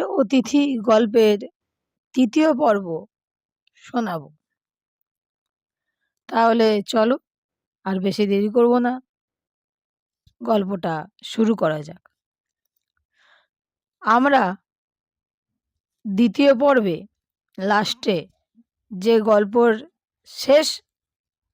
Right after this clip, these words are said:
সময়টুকু শুনেছিলাম, সেটি একটু তোমাদের শোনাই, তাহলে তোমাদের বুঝতে সুবিধা হবে।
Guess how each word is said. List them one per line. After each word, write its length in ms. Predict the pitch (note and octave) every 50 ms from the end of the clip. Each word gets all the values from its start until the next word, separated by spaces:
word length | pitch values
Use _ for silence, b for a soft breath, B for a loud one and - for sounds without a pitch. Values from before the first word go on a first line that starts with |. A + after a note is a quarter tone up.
| - _ - -
সময়টুকু 520 | A3 A3+ A#3 A#3 A#3+ A#3+ G3 - C4+ B3 C4+ A#3 -
শুনেছিলাম, 540 | C4 B3 B3 A#3+ - - A#3 G3+ F3 C#3+ D#3+ A3 - _ _ _ _ _ _ _ _ _ _ _ _ _ _ _ b b b b b b b b b b b b
সেটি 240 | - C4+ B3 G3+ B3+ B3+
একটু 140 | A3 F#3+ - A#3+ G3
তোমাদের 280 | A#3 A3+ A3 G#3 G#3+ A3+
শোনাই, 380 | - - A#3+ G#3+ G#3+ A3 E4+ F#4+ - -
তাহলে 220 | D4 G3 F#3+ F#3 F#3+
তোমাদের 340 | - G3 F#3 F#3 E3+ F#3 F3+ E3+
বুঝতে 260 | F3 F#3 F3 F3+ F#3 F3+
সুবিধা 360 | F3 - F#3 F3 F#3 F3+ F#3 G3+
হবে। 140 | G#3 A3+ D4+